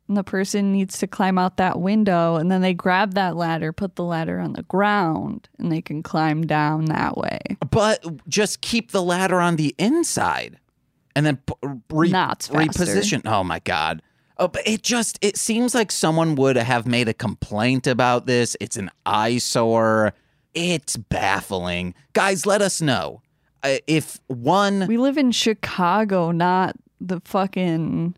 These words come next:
Speaker 2: suburbs, gated community.
Speaker 1: North Muskegon.
Speaker 2: I want a noise gated community.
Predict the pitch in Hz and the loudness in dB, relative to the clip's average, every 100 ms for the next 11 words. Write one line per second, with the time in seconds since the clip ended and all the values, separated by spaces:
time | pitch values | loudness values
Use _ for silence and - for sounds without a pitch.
0 | - - 113 98 117 120 107 - - _ | -8 -2 0 2 2 0 -2 -8 -12 _
1 | 110 107 104 101 - 107 104 110 113 123 | -6 -2 -2 -4 -4 0 0 0 0 -2
2 | 123 190 180 190 - - 160 - 170 202 | -2 -2 0 -2 -2 -4 -4 -6 -4 -2
3 | 165 - 107 101 - 214 247 180 113 107 | -2 -2 -2 0 2 2 2 2 2 2
4 | 101 107 92 87 95 95 90 80 - 101 | 2 0 -2 -2 0 0 -2 -4 -4 -2
5 | 95 90 90 87 | 0 0 -2 -2